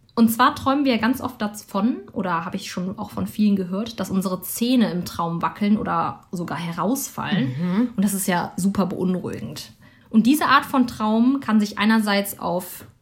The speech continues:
Speaker 1: ein fehlendes Selbstvertrauen der Person oder die Hilflosigkeit der Person, ähm, beziehen. Und manchmal handelt es sich aber auch um ein Kommunikationsproblem. Das ist zum Beispiel so gemeint,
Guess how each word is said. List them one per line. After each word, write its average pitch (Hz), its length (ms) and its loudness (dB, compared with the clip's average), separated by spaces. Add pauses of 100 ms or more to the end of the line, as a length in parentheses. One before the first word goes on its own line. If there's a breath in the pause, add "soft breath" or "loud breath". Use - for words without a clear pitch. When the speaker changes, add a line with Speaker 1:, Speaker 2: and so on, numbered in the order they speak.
(120)
Speaker 1:
ein 180 180 -2
fehlendes 220 540 4
Selbstvertrauen 269 960 -4
der 247 120 0
Person 254 440 2
oder 208 160 4
die 196 120 2
Hilflosigkeit 254 1080 0
der 226 80 -2
Person, 233 680 2
ähm, 214 280 6
beziehen. 226 720 4 (880 loud breath)
Und 226 120 6
manchmal 285 380 0
handelt 294 200 2
es 247 140 0
sich 262 180 2
aber 220 220 2
auch 220 120 -2
um 220 120 0
ein 202 220 2
Kommunikationsproblem. 208 1500 2 (140)
Das - 200 0
ist - 160 -6
zum 254 140 4
Beispiel 233 320 4
so 226 200 2
gemeint, 262 580 4